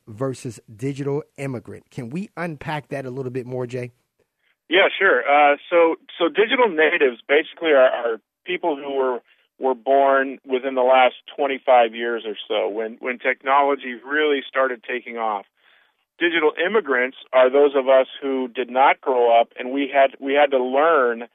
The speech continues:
Speaker 2: technology as an adult. And so, um, so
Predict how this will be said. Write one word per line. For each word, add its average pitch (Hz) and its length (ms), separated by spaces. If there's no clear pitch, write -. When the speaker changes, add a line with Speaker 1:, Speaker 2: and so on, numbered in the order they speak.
Speaker 2:
technology 117 760
as 110 160
an 113 120
adult. 107 420
And 131 240
so, 135 500
um, 120 560
so 156 220